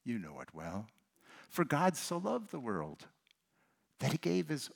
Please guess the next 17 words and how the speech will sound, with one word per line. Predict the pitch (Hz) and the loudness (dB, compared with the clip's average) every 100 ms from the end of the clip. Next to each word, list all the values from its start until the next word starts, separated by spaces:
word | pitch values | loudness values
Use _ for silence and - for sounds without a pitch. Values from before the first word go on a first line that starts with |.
| - | -8
only | 190 175 127 | -6 -4 -4
Son, | - - 85 80 73 - - _ _ - - - | -6 -8 -10 -10 -18 -20 -20 _ _ -20 -12 0
that | 110 | 0
whoever | - 135 180 185 | 0 2 2 2
believes | 160 156 165 220 220 170 - | 0 0 2 2 0 0 -4
in | - 104 92 | -2 -2 0
him | 107 110 113 | 0 0 -2
should | - 101 | -2 -2
not | 107 107 - - | 0 0 0 -4
perish, | 165 156 82 76 - - _ _ _ _ _ _ _ _ | -6 -4 -4 -6 -8 -10 _ _ _ _ _ _ _ _
but | - 85 | -8 -4
have | 92 92 90 | 0 0 0
eternal | 85 - 104 82 | -6 -6 -6 -6
life." | 85 90 85 80 - - _ _ - - | -4 -4 -4 -8 -14 -18 _ _ -12 -2
Again, | 139 151 131 95 | 2 2 2 -2
Jesus | - 127 107 107 | 0 0 0 -2
says, | - 110 107 | 0 2 0